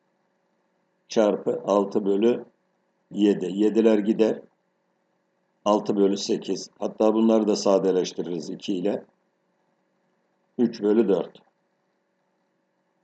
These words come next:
Üç bin iki yüz çarpı üç bölü dört. Dörde bölersem sekiz yüz.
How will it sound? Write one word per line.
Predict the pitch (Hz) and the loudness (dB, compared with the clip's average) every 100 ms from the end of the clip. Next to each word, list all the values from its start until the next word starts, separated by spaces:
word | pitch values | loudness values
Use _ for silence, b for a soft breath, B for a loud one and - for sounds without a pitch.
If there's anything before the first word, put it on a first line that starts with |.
| - | -2
Üç | 117 - | -2 0
bin | 120 110 | 0 2
iki | 110 107 131 | 0 0 4
yüz | 113 98 - - - _ _ _ _ _ _ _ _ _ _ _ _ _ - | 4 4 -2 -14 -20 _ _ _ _ _ _ _ _ _ _ _ _ _ -4
çarpı | 117 104 87 - 123 - _ _ _ _ | 2 2 2 0 -2 -4 _ _ _ _
üç | 120 - - | -4 -2 -4
bölü | 95 110 123 - _ 95 | 0 0 -2 -8 _ -6
dört. | 90 78 - 95 | -4 -4 -8 -2
Dörde | 101 101 120 | 0 2 4
bölersem | 113 104 101 - 139 - _ _ _ _ _ _ _ _ _ _ _ _ _ - | 4 4 0 -2 -4 -6 _ _ _ _ _ _ _ _ _ _ _ _ _ -18
sekiz | - 117 104 120 101 95 | -6 -2 0 2 2 2
yüz. | 110 - | -2 -4